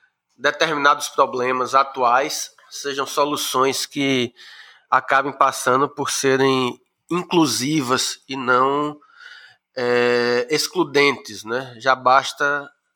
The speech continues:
a gente conviver com diversas arenas cujo preço dos ingressos poucos torcedores têm condições de, de pagar pra estar presente. Que não, já que estão tirando o direito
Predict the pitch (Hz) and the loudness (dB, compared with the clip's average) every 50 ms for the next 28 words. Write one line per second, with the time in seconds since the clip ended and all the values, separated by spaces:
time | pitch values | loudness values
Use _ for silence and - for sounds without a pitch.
0 | _ _ _ _ 123 123 120 117 120 117 117 113 _ - 123 120 120 117 113 113 | _ _ _ _ -10 -10 -8 -8 -8 -8 -10 -10 _ -12 -10 -8 -8 -8 -8 -8
1 | 107 110 110 _ _ _ _ _ _ _ _ _ _ _ _ _ _ - - 147 | -10 -12 -16 _ _ _ _ _ _ _ _ _ _ _ _ _ _ -6 -4 -4
2 | 147 139 151 135 123 131 135 127 - 147 139 131 123 120 139 143 139 156 139 143 | -2 -2 -2 -4 0 0 -2 -2 -2 -6 -8 -6 -2 2 2 2 2 0 0 2
3 | 151 139 131 131 131 139 147 156 147 - - - 147 131 135 135 _ - 135 139 | 2 2 2 2 0 2 2 0 0 -2 -4 -4 -4 -4 -4 -6 _ -2 0 0
4 | 131 - - - 139 123 135 143 135 131 131 131 131 135 135 - - - 160 147 | 0 0 -2 -2 -2 -2 0 0 2 2 4 4 4 4 2 -2 -6 -6 -8 -8
5 | 143 - - - - _ _ _ _ _ _ _ - 143 151 147 147 - - - | -8 -10 -10 -12 -12 _ _ _ _ _ _ _ 0 2 2 2 0 -4 -6 -4
6 | - 135 117 - 135 120 123 120 123 131 131 127 - - 127 123 127 123 117 117 | -4 -4 -4 -4 -4 -4 -2 -2 -2 -2 -2 -6 -6 -4 -4 -4 -2 -4 -6 -8
7 | 117 _ _ - 131 139 135 123 - - - 123 120 113 120 123 120 113 120 123 | -12 _ _ 0 0 0 2 0 -2 -2 -2 -2 -2 -2 -2 -4 -4 -4 -6 -8
8 | 120 - - - 127 123 113 120 117 117 - - 135 123 - - 131 123 - 131 | -12 -4 0 0 0 2 2 0 0 0 0 -2 -4 -2 -2 -2 -2 -2 -2 -4
9 | 131 113 107 107 104 107 _ - - _ _ _ _ _ _ _ _ _ _ - | -6 -6 -6 -12 -16 -18 _ -20 -20 _ _ _ _ _ _ _ _ _ _ -16
10 | 156 147 156 165 170 170 156 - - - - - - - 120 135 175 196 190 - | -10 -4 -2 -2 -2 -2 -4 -8 -14 -16 -16 -20 -14 -6 0 2 2 2 2 0
11 | 180 - - 175 165 160 - 185 160 147 165 185 190 180 170 170 160 165 165 147 | -4 -2 0 0 0 0 0 -2 2 4 4 4 4 4 2 0 0 0 0 2
12 | 147 143 139 131 - - - 131 | 2 0 -2 -2 -6 -12 -20 -20